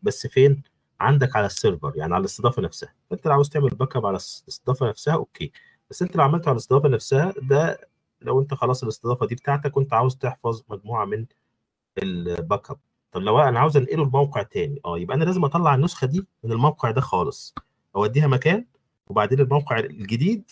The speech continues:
يروح المكان ده يجيب النسخة ويرجع، من غير ما أنا أتدخل ولا أنزل حاجة عندي ولا الكلام ده كله. فهنعمل إيه؟ هنربط الموقع بتاعنا ده بأسهل طريقة جوجل Drive. هنروح على السيتنجز هنا،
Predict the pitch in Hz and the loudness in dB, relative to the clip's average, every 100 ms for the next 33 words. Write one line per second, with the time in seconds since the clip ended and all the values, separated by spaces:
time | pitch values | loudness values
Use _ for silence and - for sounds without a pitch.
0 | - 131 151 131 131 175 165 165 127 151 | -2 -2 2 2 2 2 2 2 2 4
1 | 139 151 - 110 95 87 69 - - 113 | 4 4 0 0 0 0 -6 -10 -8 0
2 | 143 143 143 113 113 170 - 139 151 143 | 2 4 4 4 2 2 0 2 4 4
3 | 139 120 - 147 127 151 127 120 113 - | 4 2 0 2 4 2 0 -2 -4 -6
4 | 104 101 - 143 135 _ _ _ _ - | -8 -8 -8 -10 -12 _ _ _ _ -20
5 | _ _ _ _ - 160 196 165 110 127 | _ _ _ _ 0 4 4 4 2 2
6 | 127 - 135 190 220 156 143 127 170 175 | 2 -2 2 2 2 0 0 0 0 0
7 | 151 135 135 - 165 151 180 - _ _ | -4 -2 -4 -2 0 0 -2 -6 _ _
8 | _ _ - 135 180 196 - _ _ - | _ _ 0 2 2 -2 -10 _ _ -6
9 | 151 - 143 139 139 208 247 _ - 143 | -4 -2 0 0 0 -4 -8 _ -4 0
10 | - 95 82 64 _ _ _ _ - 135 | 2 0 -4 -6 _ _ _ _ -10 -4
11 | 120 - - 131 139 - 98 120 190 | -2 -2 -2 -2 -4 -6 -6 -4 -4